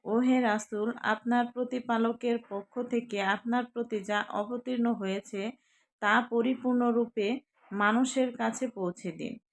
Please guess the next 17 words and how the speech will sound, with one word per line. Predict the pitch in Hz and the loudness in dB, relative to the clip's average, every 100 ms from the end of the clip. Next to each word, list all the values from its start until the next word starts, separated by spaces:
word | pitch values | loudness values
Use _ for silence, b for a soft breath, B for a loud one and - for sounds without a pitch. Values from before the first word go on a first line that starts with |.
| _ _ 185 | _ _ -2
যদি | 220 240 254 226 | 4 4 6 4
আপনি | 214 220 233 233 226 | 4 2 0 0 0
এরূপ | 220 226 262 254 | -2 0 0 0
না | 226 226 233 | 0 2 0
করেন, | 226 202 190 233 240 | -2 -2 0 -2 -2
তবে | 226 220 220 214 | -2 -2 0 0
আপনি | 214 240 240 240 | 0 0 0 0
তার | 202 202 294 - _ _ - | 0 0 0 -6 _ _ -10
দেওয়া | 185 226 226 202 | 0 4 6 4
নবুয়াতির | 202 220 240 240 240 233 214 185 | 4 0 4 4 4 2 -2 -2
দায়িত-, | 208 226 240 _ _ _ 214 196 | 0 0 -2 _ _ _ -10 2
দায়িত্বের | 214 233 247 - 240 262 | 4 4 2 0 2 2
কিছুই | - 220 226 - 233 349 - _ _ - | -4 -8 -6 0 0 0 -4 _ _ 0
পালন | 220 233 254 | 2 4 2
করতে | 247 262 240 _ 269 349 - _ - | 2 -2 -2 _ -2 -2 -4 _ -2
পারলেন | 185 185 180 170 | 0 0 -2 -6
না। | 170 170 | -8 -10